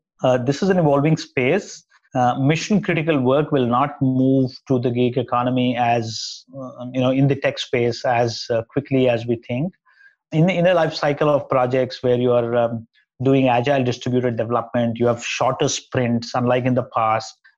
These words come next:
You would need heavy lifting in, in periods of time, and that's when the gig economy will kind of come in. Uh, and with micro modular content available, they could, you know, if they're self-motivated,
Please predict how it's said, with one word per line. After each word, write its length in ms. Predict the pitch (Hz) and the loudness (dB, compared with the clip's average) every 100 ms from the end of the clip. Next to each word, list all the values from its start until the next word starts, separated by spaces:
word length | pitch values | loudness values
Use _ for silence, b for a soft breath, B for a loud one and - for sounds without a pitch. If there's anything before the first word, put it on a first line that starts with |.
| - | -4
You 240 | 139 143 | 0 2
would 220 | 139 156 | 2 2
need 220 | 139 143 117 | 2 2 2
heavy 240 | 123 131 | 0 2
lifting 640 | 131 123 - - 123 123 123 | 2 -2 -6 -4 -2 0 0
in, 380 | 123 123 127 | 0 0 0
in 220 | 123 117 117 | -2 -4 -4
periods 420 | 135 131 123 - | -2 0 -2 -6
of 80 | - - | -14 -6
time, 360 | 113 127 196 | -2 -2 -2
and 120 | 156 123 | -2 0
that's 220 | 123 - | -2 0
when 80 | 127 | -2
the 80 | |
gig 260 | 117 120 120 | 0 -2 -4
economy 460 | 117 120 120 127 120 | -6 -2 0 0 0
will 200 | 120 117 117 | 0 -2 -6
kind 160 | 120 | -4
of 120 | 117 - _ _ - | -4 -6 _ _ -6
come 160 | 123 | -2
in. 320 | 127 202 240 - b b b b - | -2 -2 -4 -10 b b b b -8
Uh, 180 | 120 120 | -4 -2
and 200 | 147 151 | 0 2
with 180 | 147 147 | 0 0
micro 300 | 147 143 160 | 0 0 2
modular 440 | 143 147 143 139 | 2 2 2 0
content 380 | - 151 147 135 | -2 -2 0 -2
available, 680 | 120 127 127 123 123 120 110 | 0 0 2 2 2 2 0
they 140 | 127 | -2
could, 320 | 127 135 120 127 131 135 127 | -2 -2 -4 -8 -14 -14 -8
you 100 | 131 | -4
know, 120 | 120 | -4
if 220 | 123 120 | -2 -4
they're 140 | 120 120 | -2 -2
self-motivated, 1300 | - 165 165 - 143 139 127 123 131 127 123 117 | -2 -2 -4 -2 -2 0 0 0 0 0 0 0